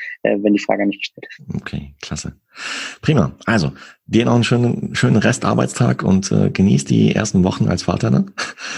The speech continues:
Speaker 2: Und ja,
Speaker 1: Dankeschön.
Speaker 2: lass uns in Kontakt bleiben. Ich bin gespannt, wie es bei dir weitergeht und bei euch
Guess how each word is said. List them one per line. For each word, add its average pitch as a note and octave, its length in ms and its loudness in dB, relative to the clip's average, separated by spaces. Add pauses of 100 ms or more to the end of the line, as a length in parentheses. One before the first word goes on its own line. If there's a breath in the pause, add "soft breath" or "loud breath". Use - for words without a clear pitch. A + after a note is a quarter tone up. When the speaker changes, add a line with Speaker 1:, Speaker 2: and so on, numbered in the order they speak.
(420 loud breath)
Speaker 2:
Und F#2+ 480 2
ja, G#2+ 80 2
Speaker 1:
Dankeschön. C#3 240 2
Speaker 2:
lass G2 160 0
uns G#2 120 -2
in A2 80 -2
Kontakt A2 340 -2
bleiben. D2+ 260 -4
Ich - 100 -18
bin G2 80 -8
gespannt, F#2 300 -10
wie G2 60 -10
es F#2+ 100 -18
bei F#2 80 -10
dir F2+ 120 -8
weitergeht A2 440 -12
und - 120 -14
bei - 100 -18
euch - 260 -20